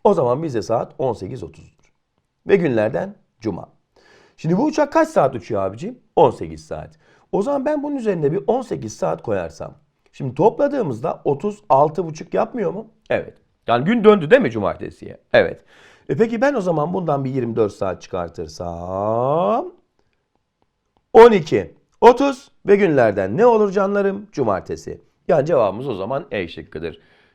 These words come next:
Tavsiyem sana en son kimi soruyorsa soruyu baştan o ülkenin saatine çevir. Sonra üzerine normal saat ekle. Mevzu bu kadar. Açık ve netti bence.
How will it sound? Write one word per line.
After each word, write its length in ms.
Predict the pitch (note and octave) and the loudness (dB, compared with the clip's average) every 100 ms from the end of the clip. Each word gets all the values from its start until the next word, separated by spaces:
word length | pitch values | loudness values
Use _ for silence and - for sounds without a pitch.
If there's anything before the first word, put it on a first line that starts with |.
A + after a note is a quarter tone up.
| _ | _
Tavsiyem 540 | A3+ D#4+ D#4 D#4 D#4 D#4 _ _ | 4 4 4 2 2 -2 _ _
sana 300 | - B3 A3+ | 2 2 2
en 60 | G#3+ | 0
son 220 | F3+ A#2+ | -4 -4
kimi 220 | D#3+ D#3+ | -4 -6
soruyorsa 680 | - C3 D#3 A#2+ - A2+ - _ | -4 -2 0 -2 -2 -4 -6 _
soruyu 400 | _ C4+ A3+ C3 | _ 2 2 2
baştan 440 | C#3 F#3+ - G2+ - _ | 2 0 0 -6 -6 _
o 220 | F3 A#3 | -2 -2
ülkenin 360 | F3+ - G2 F#2 | -4 -6 -10 -10
saatine 520 | - F2+ E2 D3 G#3+ | -4 -2 -2 -8 -6
çevir. 360 | C4 C4 B3+ _ | -6 -8 -10 _
Sonra 280 | - A#3+ C#3+ | -4 -2 -2
üzerine 340 | A#2 G2+ F2+ | -4 -8 -6
normal 320 | D3+ A2 B2 F3+ | -4 -4 -6 -10
saat 380 | - F#2+ D#2 | -2 -2 -2
ekle. 340 | - - - - _ _ | -14 -18 -20 -20 _ _
Mevzu 280 | G#3 F#3 F3+ | 2 2 0
bu 100 | E3+ | -4
kadar. 240 | G2 F#2+ - | -2 -4 2
Açık 300 | D3+ - C3+ | 2 2 -2
ve 100 | G3 | 2
netti 260 | C3 - - | 2 0 -10
bence. 400 | - F#2+ - | -10 -12 -18